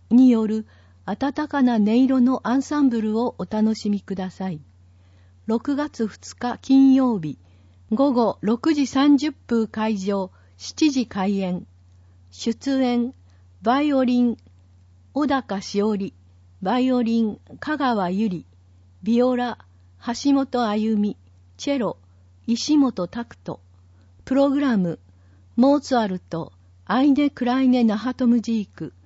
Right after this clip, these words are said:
ベートーベン、弦楽四重奏曲第九番、波長長、作品五十九の三、ラズモフスキ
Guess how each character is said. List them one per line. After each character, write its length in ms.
ベ 200
ー 40
ト 240
ー 20
ベ 180
ン、 200
弦 300
楽 220
四 220
重 200
奏 260
曲 320
第 280
九 300
番、 280
波 200
長 280
長、 440
作 320
品 420
五 200
十 280
九 280
の 140
三、 380
ラ 120
ズ 100
モ 140
フ 120
ス 180
キ 340